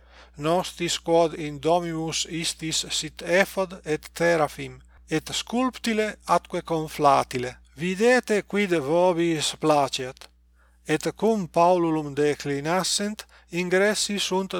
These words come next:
domum adolescentis Levite, qui erat in domo Michae. Saluta verunque eum verbis pacificis,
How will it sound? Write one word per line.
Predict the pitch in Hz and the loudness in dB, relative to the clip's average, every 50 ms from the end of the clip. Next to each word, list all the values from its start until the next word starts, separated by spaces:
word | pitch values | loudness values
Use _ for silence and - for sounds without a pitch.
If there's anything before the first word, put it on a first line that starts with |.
| 160 143 | -6 -2
domum | 147 170 175 180 185 180 180 180 180 175 | 0 2 2 2 0 -2 -4 -6 -6 -4
adolescentis | 156 156 147 151 165 165 170 185 196 - - - 160 160 160 156 - 165 156 - - | -4 -4 -2 0 0 0 0 0 0 -2 -2 -2 -2 -4 -4 -6 -6 -6 -6 -4 -2
Levite, | 143 143 143 139 135 123 151 156 156 156 - 180 185 190 208 202 _ _ - - - - _ - | -2 -2 0 -2 -2 -4 -6 -8 -8 -8 -6 -4 -4 -4 -6 -10 _ _ -20 -20 -20 -20 _ -6
qui | - 220 214 | -2 2 4
erat | 180 170 175 185 185 180 175 - | 4 6 6 6 4 4 2 0
in | 170 170 151 | -4 -4 -2
domo | 147 156 156 160 156 151 156 147 | 0 2 2 2 2 0 -2 -4
Michae. | 147 170 196 202 - - - 131 123 123 127 - _ _ _ _ _ - - _ - | -4 -4 -4 -4 -6 -6 -6 -6 -6 -8 -10 -14 _ _ _ _ _ -20 -20 _ -8
Saluta | - - 139 135 139 147 147 147 - 156 143 135 | -4 0 2 2 2 2 -2 -2 0 0 0 2
verunque | 127 143 143 143 196 226 220 214 - 165 170 170 | 2 0 0 0 0 0 -2 -2 -2 -2 -2 0
eum | 170 160 170 170 170 170 165 156 | 2 2 2 4 2 0 -2 0
verbis | 143 160 165 165 165 160 151 160 160 160 - - 151 - | 0 2 2 2 2 0 -2 -4 -4 -2 -2 -2 -2 0
pacificis, | 151 143 139 139 - - 185 190 185 - 165 - - 208 214 202 - - - | 0 0 0 0 -2 -4 -6 -6 -6 -8 -8 -6 -6 -4 -2 -2 -4 -4 -6